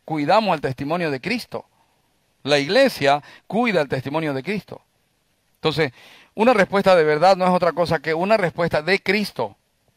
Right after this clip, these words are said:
Ahora, ante la verdad hay diferentes tipos de actitud, y aquí vamos a ver una actitud muy insensata. Mire el versículo veintidós. Entonces Félix, oídas estas cosas,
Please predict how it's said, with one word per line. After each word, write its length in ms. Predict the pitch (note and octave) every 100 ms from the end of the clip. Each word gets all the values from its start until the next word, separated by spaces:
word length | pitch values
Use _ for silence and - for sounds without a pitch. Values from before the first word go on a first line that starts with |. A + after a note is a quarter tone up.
| _ _ _ -
Ahora, 320 | D3+ D#3+ C#3+
ante 280 | E3 F3+ F3
la 140 | F3+ F3+
verdad 460 | F3+ G3+ B3 F#3 E3+
hay 140 | F3+ D#3+ D#3+
diferentes 560 | F3 D#3+ F3+ G#3+ G3
tipos 320 | - D#3+ E3
de 60 | D#3
actitud, 420 | C#3 D#3+ B3 F#3
y 100 | C#3
aquí 200 | D3+ G#3
vamos 240 | A3+ G3+ D#3+
a 40 |
ver 140 | F#3
una 120 | F#3+ F3
actitud 340 | C#3+ D3 F3
muy 200 | F3+ G#3
insensata. 480 | D3+ C3+ B2 C3 C#3
Mire 160 | E3+
el 80 | D#3+
versículo 360 | C#3+ C3+ D3+ D#3
veintidós. 480 | C3+ B2+ C#3 B2+ _ _ _ _ _ _ _ - - - _ _ _ _ _ _
Entonces 400 | F#3+ D4 A#3+ A3
Félix, 560 | - A#3+ G#3 D3+ - -
oídas 320 | D3+ G3 A3
estas 200 | G3+ G3
cosas, 520 | - F#3 C#3+ D3 C#3